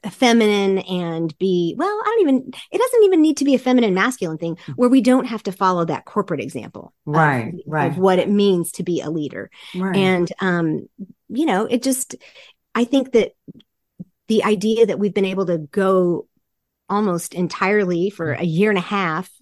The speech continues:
Speaker 1: remote <laughs>
Speaker 2: Mm-hmm.
Speaker 1: and
Speaker 2: Right.
Speaker 1: those things don't matter. I don't know how tall you are when you're sitting in a chair.
Speaker 2: Mm-hmm.
Speaker 1: I don't,
Speaker 2: Right.
Speaker 1: right? I don't, I see you on your Zoom room the same as I'm in a Zoom room.
Speaker 2: Right,
Speaker 1: It kind of
Speaker 2: right.
Speaker 1: put people on a level playing field.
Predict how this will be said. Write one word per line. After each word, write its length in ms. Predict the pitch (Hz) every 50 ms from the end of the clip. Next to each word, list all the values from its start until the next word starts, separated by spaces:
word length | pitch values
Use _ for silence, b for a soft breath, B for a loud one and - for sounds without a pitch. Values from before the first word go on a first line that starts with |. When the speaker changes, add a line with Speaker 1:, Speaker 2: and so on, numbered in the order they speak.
| _ _ _ _ _ _ _ -
Speaker 1:
remote 540 | 175 170 190 190 170 135 123 - - - - _
<laughs> 40 | - -
Speaker 2:
Mm-hmm. 280 | - 139 254 165 165 - 320 - - B B B B B B B -
Speaker 1:
and 380 | 226 214 202 202 196 196 190
Speaker 2:
Right. 80 | 165 - _ b b b b _ -
Speaker 1:
those 240 | 180 247 311 349 -
things 220 | - 466 466 -
don't 180 | - 359 - 196
matter. 420 | 196 202 240 208 - - - _ _ _
I 80 | - 214
don't 280 | 240 262 269 262 - -
know 360 | 220 220 240 254 254 247 214
how 140 | 180 196 170
tall 260 | - - 185 180 175
you 180 | 180 175 170
are 220 | 156 147 143 147 151
when 160 | 165 165 160
you're 100 | 156 147
sitting 320 | - - 147 131 131 135
in 100 | 135 127 -
a 40 | -
chair. 320 | - - - - - _ _ B B B B
Speaker 2:
Mm-hmm. 140 | 147 147 135
Speaker 1:
I 60 | 131
don't, 360 | 139 143 214 208 208 202 190
Speaker 2:
Right. 80 | - - _ _ _ _ _ _
Speaker 1:
right? 260 | 202 196 208 214 214 -
I 80 | 208 208
don't, 380 | 190 233 226 220 214 202 - - _ _ _ _ _ _ _ _ _ _ _ _ _ _ _ -
I 80 | 214 220
see 340 | 214 - - 254 254 240 220
you 760 | 196 196 247 269 247 214 202 202 202 202 - - - - - _ - 180 185 -
on 200 | 190 202 202 214
your 140 | 220 220 220
Zoom 300 | 185 190 208 208 196 196
room 220 | 190 196 202 202
the 60 | 175 165
same 240 | - 220 208 208 202
as 80 | 190
I'm 240 | 208 208 233 233 220 190
in 100 | 170 165
a 40 | 160
Zoom 240 | 156 165 165 160 156
room. 140 | 156 147
Speaker 2:
Right, 200 | 151 139 113 98
Speaker 1:
It 60 | - -
kind 180 | - - 302 330
of 20 |
Speaker 2:
right. 160 | 202 185 156
Speaker 1:
put 120 | 370 - -
people 280 | - 311 - - 294
on 100 | 277 254
a 60 | 233
level 280 | 226 226 214 208 214 202
playing 340 | 202 - - 240 254 277 294
field. 380 | 262 - 185 180 170 165 170